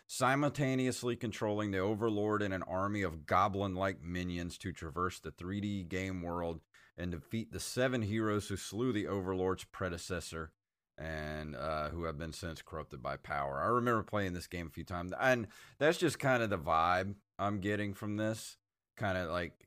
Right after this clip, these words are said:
controlling minions and stuff like that. So I, I'm just, I'm, I'm still kinda confused as to the gameplay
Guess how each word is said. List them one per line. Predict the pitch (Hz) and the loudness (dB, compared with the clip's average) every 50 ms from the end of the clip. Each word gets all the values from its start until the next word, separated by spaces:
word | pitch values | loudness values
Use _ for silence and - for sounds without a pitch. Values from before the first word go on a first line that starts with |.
| _ _ | _ _
controlling | - 107 92 - - - 95 90 90 92 90 85 78 | -8 -6 -6 -6 -4 -2 0 0 0 0 0 -2 -2
minions | 78 80 80 82 82 87 92 95 92 90 | -2 -2 -2 -2 -2 -2 -2 -2 -2 -2
and | 101 98 90 | -4 -4 -4
stuff | - - 113 101 95 - | -4 -2 -2 -4 -2 -2
like | 107 104 101 - | -4 -6 -4 -4
that. | - 101 104 104 95 - - | -2 0 2 0 0 -2 -6
So | - - 95 87 82 80 | -8 -4 -2 -2 0 0
I, | 85 87 - | 0 -2 -2
I'm | 82 90 92 | -2 -2 0
just, | 90 98 95 - - - _ - - - - _ _ _ _ _ _ - | 0 0 -2 -2 -6 -12 _ -20 -20 -20 -20 _ _ _ _ _ _ 0
I'm, | - 117 117 117 117 | 2 2 2 2 2
I'm | 120 117 113 107 | 2 2 2 2
still | - - 151 147 139 | 2 2 2 2 4
kinda | - 151 139 127 | 4 2 2 2
confused | 107 - 110 95 - - 107 104 104 107 104 90 - | 2 0 -2 -4 -2 -2 2 4 4 4 4 2 0
as | 110 98 90 - | 0 0 0 -2
to | - - 85 | -4 -6 -6
the | 87 | -6
gameplay | 76 71 76 71 78 87 92 90 - 104 107 107 107 113 113 | -6 -6 -4 -4 -4 -4 -6 -6 -4 -2 0 0 0 0 -2